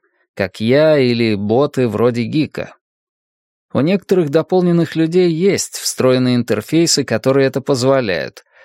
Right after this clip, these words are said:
но не все люди хотят вставлять что-то в мозг. Поэтому им, чтобы увидеть результаты общей работы, нужны экраны.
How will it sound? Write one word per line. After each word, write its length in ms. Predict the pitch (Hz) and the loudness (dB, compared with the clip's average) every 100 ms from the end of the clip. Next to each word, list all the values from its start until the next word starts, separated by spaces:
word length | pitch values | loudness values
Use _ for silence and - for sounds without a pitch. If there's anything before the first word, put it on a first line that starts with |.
| _ - | _ -6
но 200 | 92 190 | -2 0
не 140 | 208 | 0
все 280 | 175 - 180 | 0 0 2
люди 300 | 113 147 147 | 2 0 0
хотят 420 | - 101 117 127 | 0 -2 -2 -4
вставлять 480 | - - 92 107 120 | -2 -2 -2 -2 -4
что-то 440 | - 110 104 107 | -4 -6 -4 -4
в 100 | 98 | -2
мозг. 540 | 110 113 - - - _ _ _ _ _ _ | -2 -2 -4 -10 -16 _ _ _ _ _ _
Поэтому 440 | - 120 165 165 160 | -2 -2 0 0 2
им, 360 | 170 185 113 | 2 0 -2
чтобы 340 | - - 117 123 | -4 -4 -2 0
увидеть 420 | 131 147 139 - | 0 0 -2 -2
результаты 680 | 127 120 131 123 143 139 127 | -2 0 -2 0 0 2 0
общей 340 | 127 - 120 | 0 -2 -2
работы, 760 | 107 107 156 165 - 147 117 - _ - | 0 -2 -2 -2 0 0 0 -6 _ -4
нужны 600 | 131 139 110 131 131 127 | -2 0 0 0 2 0
экраны. 540 | 120 - 143 107 - | -2 -2 0 -2 -8